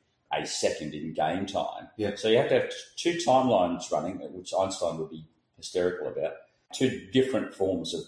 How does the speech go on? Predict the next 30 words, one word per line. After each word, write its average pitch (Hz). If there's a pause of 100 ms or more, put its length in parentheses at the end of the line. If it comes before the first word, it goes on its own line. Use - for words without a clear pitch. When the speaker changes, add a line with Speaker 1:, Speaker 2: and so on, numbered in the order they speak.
Speaker 1:
time. 78 (120)
Speaker 2:
Yeah. 120 (560)
Speaker 1:
So 92
that 101
when 127
you 131
take 107
a 101
break 95 (440)
at -
the 95
end 92
of 87
it, - (460)
for 104
Speaker 2:
You -
Speaker 1:
the 92
Speaker 2:
fi-, -
Speaker 1:
next 120
Speaker 2:
you 110
Speaker 1:
set 98
Speaker 2:
finish 135
one 113
thing. 107
Speaker 1:
you, 120 (160)
you, 131
yeah, 113 (1200)
you 120
now 113
take 92